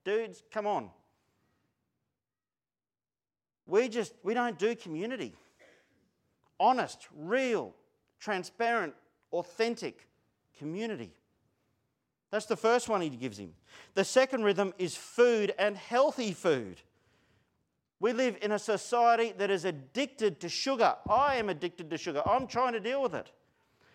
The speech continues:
With all my jokes about chocolate, it's not good.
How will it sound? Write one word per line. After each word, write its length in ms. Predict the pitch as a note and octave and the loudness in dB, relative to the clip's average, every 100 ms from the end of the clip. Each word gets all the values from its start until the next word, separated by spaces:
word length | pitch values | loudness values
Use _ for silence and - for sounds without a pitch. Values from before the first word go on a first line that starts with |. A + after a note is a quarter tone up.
| _ - | _ -2
With 100 | F3+ | 4
all 120 | C4 | 4
my 160 | B3 F#3 | 4 2
jokes 460 | C3+ G#3+ B3+ - - | 2 2 2 -4 -2
about 380 | F#3+ G3+ F#3+ - | 0 2 2 0
chocolate, 460 | A#3+ C4+ A#3 D3+ | -2 0 0 0
it's 240 | G3 A#3 C4+ | 0 0 0
not 180 | B3+ - | -2 -2
good. 360 | D4+ F4 A#2+ | -4 -4 -6